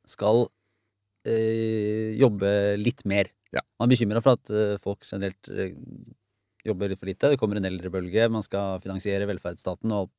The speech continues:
Speaker 1: alt mulig rart.
Speaker 2: Ja.
Speaker 1: Eh, hva skjer hvis man gir bitte litt bedre betingelser for å, eh, ha en jobb enn
Speaker 2: Ja.
Speaker 1: å ikke ha det?
Speaker 2: Ja, det er riktig.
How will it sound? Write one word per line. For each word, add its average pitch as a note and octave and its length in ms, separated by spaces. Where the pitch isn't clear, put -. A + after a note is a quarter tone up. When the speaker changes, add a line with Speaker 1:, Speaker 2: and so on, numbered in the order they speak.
Speaker 1:
alt G#2 140
mulig F#2 100
rart. E3+ 200
Speaker 2:
Ja. - 60
Speaker 1:
Eh, G#2+ 360
hva G#2 260
skjer A2+ 300
hvis G#2+ 160
man A2 240
gir G#2 400
bitte - 300
litt A2+ 160
bedre F#2+ 240
betingelser G2+ 480
for F#2+ 200
å, G2+ 600
eh, - 140
ha G2 120
en F#2+ 80
jobb B2 220
enn G2 400
Speaker 2:
Ja. G2 140
Speaker 1:
å G#1 200
ikke - 240
ha - 80
det? - 80
Speaker 2:
Ja, - 100
det A2+ 80
er A#2 120
riktig. - 140